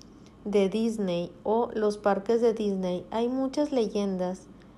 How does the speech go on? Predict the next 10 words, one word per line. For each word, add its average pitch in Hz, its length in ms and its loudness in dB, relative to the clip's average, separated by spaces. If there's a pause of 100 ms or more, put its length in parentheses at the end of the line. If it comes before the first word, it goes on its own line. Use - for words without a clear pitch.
(540)
eh, 202 560 0 (1600)
que 233 100 4
están 240 480 0
repletos 233 640 0
de 233 80 2
túneles 202 580 -2
por 202 200 -2
debajo 196 440 0
de 214 200 0
esto, 190 400 -6